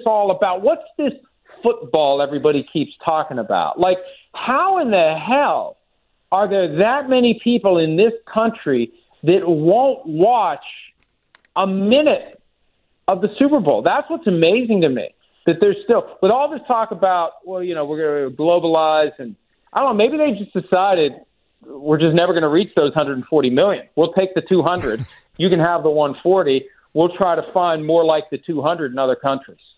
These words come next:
Speaker 2: Well, I gotta tell you, the, uh, just incredible, incredible numbers. I leave you with this one. Has Chris Jones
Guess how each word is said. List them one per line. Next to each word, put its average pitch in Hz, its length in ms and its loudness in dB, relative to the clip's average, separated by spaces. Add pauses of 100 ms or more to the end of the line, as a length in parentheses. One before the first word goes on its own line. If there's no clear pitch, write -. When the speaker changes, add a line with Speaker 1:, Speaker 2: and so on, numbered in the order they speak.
(120)
Speaker 2:
Well, 147 320 -4 (140)
I 139 140 -6
gotta 147 180 0
tell 147 220 0
you, 131 160 -2
the, 127 340 -6
uh, 120 120 -2 (200)
just 151 240 -6
incredible, 131 800 -2
incredible 127 760 -4
numbers. 131 360 -6
I 156 80 2
leave 202 240 2
you 190 100 0
with 156 160 -2
this 170 240 -4
one. 131 280 -6 (420)
Has 165 160 -4
Chris 214 240 4
Jones 190 500 0